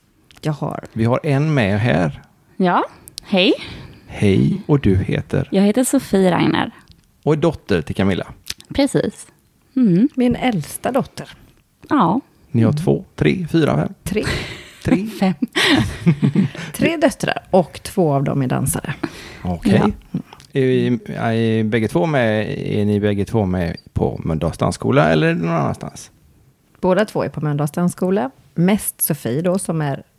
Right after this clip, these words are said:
Speaker 1: en jätteduktig och attraktiv danstränare. Och Louise, som mest har privatundervisningar då,
Speaker 2: Ja.
Speaker 1: egentligen.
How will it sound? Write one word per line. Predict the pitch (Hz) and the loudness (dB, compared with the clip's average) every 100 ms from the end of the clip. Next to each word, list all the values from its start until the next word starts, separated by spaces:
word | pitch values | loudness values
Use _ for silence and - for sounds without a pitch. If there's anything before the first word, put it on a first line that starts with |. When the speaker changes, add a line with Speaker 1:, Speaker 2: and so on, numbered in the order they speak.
| _ _ _ _ _ | _ _ _ _ _
Speaker 1:
en | - 139 | -2 -2
jätteduktig | 131 - - 107 143 170 - 190 | -2 -8 -8 -6 -4 -4 -4 -2
och | 202 | -2
attraktiv | 196 - 202 - 220 208 202 _ | -4 -6 -8 -2 0 0 -4 _
danstränare. | 220 214 196 - 202 202 208 285 294 _ _ | 0 0 0 0 2 4 2 -2 -6 _ _
Och | 214 214 | 2 4
Louise, | 202 156 135 - - - - - - - | 4 4 2 -4 -12 -16 -20 -20 -20 -14
som | - 185 160 | -4 2 2
mest | 139 - | 2 -2
har | - 110 80 - - - - _ _ _ _ _ _ - | -4 -2 -2 -4 -12 -20 -20 _ _ _ _ _ _ -10
privatundervisningar | - - - 147 147 156 - 202 208 | -6 -4 -2 2 4 4 2 2 2
då, | 160 - - _ - | 0 -4 -14 _ 0
Speaker 2:
Ja. | 107 | 4
Speaker 1:
egentligen. | 147 185 170 104 | 6 4 -2 -6